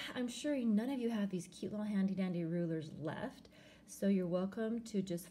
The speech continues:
follow along with me as I do mine. All right, so if we're gonna measure this right here, we're going to see that if I put the line right there, it's gonna be one point five.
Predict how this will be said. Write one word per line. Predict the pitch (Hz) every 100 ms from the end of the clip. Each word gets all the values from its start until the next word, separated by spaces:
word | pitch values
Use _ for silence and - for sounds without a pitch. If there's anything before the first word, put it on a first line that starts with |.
| -
follow | 190 185 190
along | 175 170 170
with | 170
me | 185 175 170 175
as | 170 175
I |
do | 165 165
mine. | 165 160 170 - - - - - - - -
All | 247
right, | 240 -
so | 214
if | 196
we're |
gonna | 240 269
measure | 233 196 202 254
this | 214 220
right | 233 208
here, | 226 - 190 175 175 - - - -
we're | 180
going | 190 202 208
to | 214
see | 202 - 180 170
that | 170 160
if | 160
I | 143
put | 180 -
the | 165 165 160 -
line | 165 147 147
right | 180 -
there, | 175
it's | 170 -
gonna | 175
be | 147
one | 139 160
point | 185 247 285
five. | - 185 208